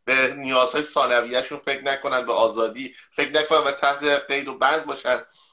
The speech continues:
یه بخش دیگه هم در مورد اون فشاری که روی بسیاری گفتین افراد گمنام، یعنی ما چند نفر، چند تا کشته، چند تا دستگیر شده رو می‌شناسیم، اسمشون خب مشهورن، اما بسیاری افراد گمنام هستن. من خودم از نزدیک، از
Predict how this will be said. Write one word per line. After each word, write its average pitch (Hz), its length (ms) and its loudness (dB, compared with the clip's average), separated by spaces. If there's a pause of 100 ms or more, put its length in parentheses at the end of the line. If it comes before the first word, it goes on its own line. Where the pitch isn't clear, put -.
(220)
یه 208 80 2
بخش 226 240 2
دیگه 196 240 0
هم 208 80 0
در 180 180 4
مورد 175 180 0
اون 190 100 -4
فشاری 170 580 0
که 175 180 -2
روی 170 180 0
بسیاری 151 640 -2
گفتین 165 400 -8
افراد 147 420 -2
گمنام، 123 560 0 (240)
یعنی 135 160 -2
ما 156 240 4 (260)
چند 165 360 -2
نفر، 151 360 4
چند 147 280 0
تا - 180 -8
کشته، 139 440 -4
چند 135 240 -2
تا 143 220 4
دستگیر 127 420 0
شده 127 280 -2
رو 143 160 4 (220)
می‌شناسیم، 151 640 -2
اسمشون - 480 -6
خب - 260 -8
مشهورن، 156 520 0 (300)
اما 208 300 2
بسیاری 196 720 2
افراد 170 420 2
گمنام 156 540 0
هستن. 135 420 2
من 131 100 2
خودم 151 440 0
از 131 120 2
نزدیک، 120 500 -2
از 117 220 0